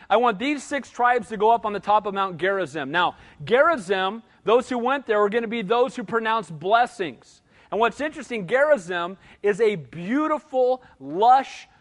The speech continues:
green hill. It's got wells and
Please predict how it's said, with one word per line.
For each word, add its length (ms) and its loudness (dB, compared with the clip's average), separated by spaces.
green 560 -6
hill. 320 -2
It's 180 -4
got 260 2
wells 680 4
and 120 -10